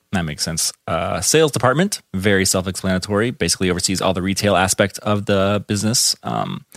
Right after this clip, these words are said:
also works with record stores and all the big box stores and the places that aren't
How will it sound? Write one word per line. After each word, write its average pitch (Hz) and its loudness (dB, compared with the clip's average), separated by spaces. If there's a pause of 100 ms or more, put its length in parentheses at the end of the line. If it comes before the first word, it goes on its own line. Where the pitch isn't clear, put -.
(260)
also 160 4
works 151 4
with 113 0
record 113 2
stores 104 2
and 80 -6 (460)
all 95 2
the 92 -2
big 90 -4
box 90 2
stores 90 0
and 82 -4 (340)
the - -10
places 110 4
that 110 4
aren't 123 4